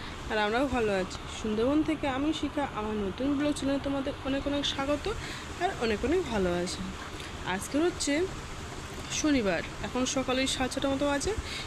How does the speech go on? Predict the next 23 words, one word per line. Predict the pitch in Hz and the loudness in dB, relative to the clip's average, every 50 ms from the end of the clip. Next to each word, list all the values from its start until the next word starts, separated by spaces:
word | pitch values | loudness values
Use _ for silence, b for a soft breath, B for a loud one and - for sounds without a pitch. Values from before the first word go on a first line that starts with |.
| B B - | B B -2
এখন | 233 247 - 330 339 349 | -2 0 2 4 4 4
থেকে | 330 - 330 294 311 | 4 4 0 0 2
তোমাদের | 269 285 269 262 269 269 - | 2 2 2 2 2 2 0
সাথে | - - 233 - 311 311 | 0 -2 -2 0 2 2
নিয়ে | 294 269 320 359 | 4 4 2 0
ব্লগটা | 403 - 196 196 - - 339 | 0 0 0 0 0 0 0
শুরু | 339 - - 233 220 214 202 - | 0 0 -2 0 0 0 0 2
করলাম। | 196 180 175 175 175 165 175 190 202 - - - - - - - - - - - - - - - - - - - - - - - - - - - - - - - | 2 2 4 2 2 2 0 -2 -4 -6 -8 -10 -10 -10 -10 -10 -10 -10 -10 -10 -10 -10 -10 -10 -10 -10 -8 -8 -8 -8 -8 -8 -10 -10 -10 -10 -10 -8 -4 -2
আর | 214 214 208 208 208 208 | 0 2 2 2 2 2
বন্ধুরা, | 208 233 254 269 311 320 294 240 196 | 2 4 4 4 4 4 4 4 2
সকালবেলা | - - 202 190 190 196 196 226 233 233 | 0 -2 0 0 2 2 4 4 2 2
উঠেই | 262 285 277 - 311 294 302 339 B B B B B B - - - - - - - - | 2 2 2 2 2 2 2 0 B B B B B B -10 -10 -10 -10 -8 -8 -6 -2
এঁটো | 262 269 269 294 | -2 0 2 2
বাসনগুলো, | 269 277 269 285 - 302 302 311 311 330 294 269 277 277 | 4 4 2 2 2 2 2 4 4 4 4 4 4 4
রাতে | 262 233 233 - 254 | 2 2 0 0 -2
যে | - 262 254 | 0 0 0
এঁটো | 247 247 269 | 2 2 2
বাসন | 262 254 - 285 277 | 0 2 2 2 2
ছিল | 269 302 262 240 277 311 | 2 2 2 2 2 0
সেইগুলো | - - 240 208 220 247 294 320 | 0 0 0 0 2 2 0 0
কলপারে | - - 226 220 214 214 214 196 | 0 0 0 2 2 2 4 4
রেখে | 185 175 175 190 190 | 2 2 2 0 0
এসেছি। | 185 185 - - - - - 180 | -2 -2 -4 -6 -8 -6 -6 -6